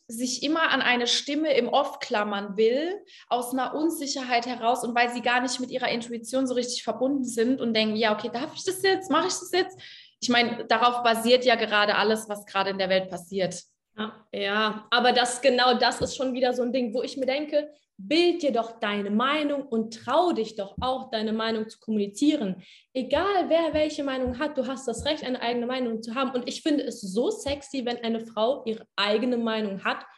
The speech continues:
Speaker 2: und diese auch vertreten kann. In, in allen Bereichen so, egal was in der Politik abgeht, egal ob es Dating ist, egal ob es dein Business ist, die Leute verstehen nicht, dass wenn sie X Y hinterherlaufen, sie einfach nur eine Kopie sind.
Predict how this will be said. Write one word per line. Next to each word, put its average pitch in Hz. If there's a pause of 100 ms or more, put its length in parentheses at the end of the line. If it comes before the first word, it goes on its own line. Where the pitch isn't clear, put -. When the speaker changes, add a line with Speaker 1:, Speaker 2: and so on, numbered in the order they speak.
(140)
Speaker 2:
und 208
diese -
auch -
vertreten 277
kann. 190 (280)
In, - (140)
in 269
allen 359
Bereichen 320
so, 214
egal 269
was 247
in 254
der 240
Politik 240
abgeht, 214 (220)
egal 269
ob 240
es 220
Dating 254
ist, 214
egal 220
ob 220
es 233
dein 214
Business 277
ist, -
die 220
Leute 302
verstehen 285
nicht, 277 (240)
dass 247
wenn 269
sie 302
X -
Y -
hinterherlaufen, 233
sie 226
einfach 269 (140)
nur 247
eine 226
Kopie 269
sind. 180